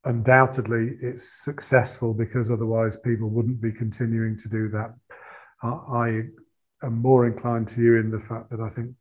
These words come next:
face-to-face delivers a lot more because of the ability as a human being to see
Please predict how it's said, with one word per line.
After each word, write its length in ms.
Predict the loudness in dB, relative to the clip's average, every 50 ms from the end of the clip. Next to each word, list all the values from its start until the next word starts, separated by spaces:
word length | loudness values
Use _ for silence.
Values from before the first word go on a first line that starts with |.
| -6
face-to-face 840 | -2 0 0 0 -2 -6 -12 -8 -2 -2 0 0 0 -2 -4 -8 -10 -10 _ _ _
delivers 380 | -4 -2 0 0 0 -2 -2 -2
a 60 | -2
lot 240 | -2 -2 -4 -4 -6
more 520 | -6 -4 -2 -2 0 0 -2 -4 -6 -12 -20 -20 -20 -20 -20 _ _ _ _
because 380 | -4 -4 0 6 6 6 10 10
of 280 | 10 10 10 2 4
the 140 | 4 6 6
ability 520 | 6 4 2 2 2 2 0 -2 -4 -4
as 120 | -4 -2 -4
a 40 | -2
human 360 | 0 0 0 0 0 -2 -2
being 320 | 0 0 0 0 0 -2
to 100 | -6 -6 -4
see 560 | -2 -2 2 6 6 6 8 6 4 2